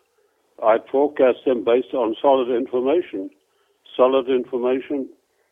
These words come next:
which is very, very hard to come by. At the time when I wrote that,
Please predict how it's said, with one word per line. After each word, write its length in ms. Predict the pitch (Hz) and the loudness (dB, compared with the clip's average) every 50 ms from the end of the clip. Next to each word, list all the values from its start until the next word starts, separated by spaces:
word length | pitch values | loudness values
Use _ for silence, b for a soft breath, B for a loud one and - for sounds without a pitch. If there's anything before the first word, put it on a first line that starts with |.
| _ _ _ _ _ _ | _ _ _ _ _ _
which 180 | - 107 - - | -12 -8 -4 -2
is 140 | 131 123 98 - | -2 -2 0 2
very, 260 | 120 123 123 127 127 | 2 4 4 4 2
very 260 | 117 123 123 120 131 | 2 2 2 2 0
hard 300 | 120 110 131 131 127 123 | 0 2 2 2 2 0
to 100 | - 135 | -2 -8
come 260 | - - 165 165 165 139 | -6 -4 -4 -2 -2 -2
by. 220 | 110 95 95 - - _ _ _ _ _ _ _ _ _ _ _ _ _ _ _ _ _ _ _ - | -2 -2 -4 -4 -10 _ _ _ _ _ _ _ _ _ _ _ _ _ _ _ _ _ _ _ -16
At 120 | - - | -12 -10
the 80 | - - | -10 -6
time 320 | - - 151 147 147 135 | -2 0 2 2 2 2
when 180 | 131 123 117 110 | 0 0 0 0
I 120 | 101 98 | 0 0
wrote 340 | 98 101 139 180 202 - - | 0 2 2 0 0 -2 -4
that, 160 | - 101 107 | -4 -4 -4